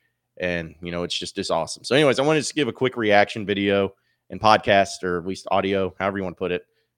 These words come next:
It's not a full podcast, but I just wanted to give a quick reaction to, uh, Treylon Burks being drafted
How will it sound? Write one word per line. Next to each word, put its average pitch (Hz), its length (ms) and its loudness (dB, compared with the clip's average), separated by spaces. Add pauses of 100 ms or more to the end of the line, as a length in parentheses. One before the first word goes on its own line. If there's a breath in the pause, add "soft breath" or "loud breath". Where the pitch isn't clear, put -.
It's - 100 -20
not 92 120 -4
a - 20 -8
full 95 180 -4
podcast, 80 380 -2
but 123 60 6
I 139 40 8
just 139 120 0
wanted 139 180 0
to 113 60 -6
give 120 120 0
a 113 60 -2
quick 113 200 -4
reaction 98 520 -2
to, 82 200 -6 (760)
uh, 85 340 -4 (240)
Treylon 104 260 -2
Burks 92 220 -4
being 87 160 -8
drafted 85 500 -4